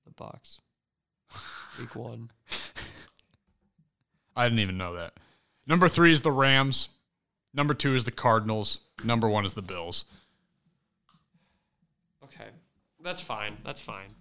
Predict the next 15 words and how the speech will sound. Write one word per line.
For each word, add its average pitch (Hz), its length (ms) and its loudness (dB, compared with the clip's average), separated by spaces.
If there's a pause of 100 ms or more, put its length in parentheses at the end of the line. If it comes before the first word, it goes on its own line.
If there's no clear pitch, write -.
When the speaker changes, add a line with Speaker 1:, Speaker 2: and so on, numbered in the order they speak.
(140)
Speaker 1:
I'm 131 80 -14
fine 101 260 -8
with 90 140 -12
that. 95 180 -12 (240)
Speaker 2:
And 120 420 4 (180)
Cardinals 143 480 6
Twitter 117 320 4
is 95 140 0
not 104 260 4
happy. - 420 -6 (220)
Speaker 1:
I'm 170 140 0
actually, 202 340 2
I'm 175 100 0
fine 131 320 -2
with, 123 120 -6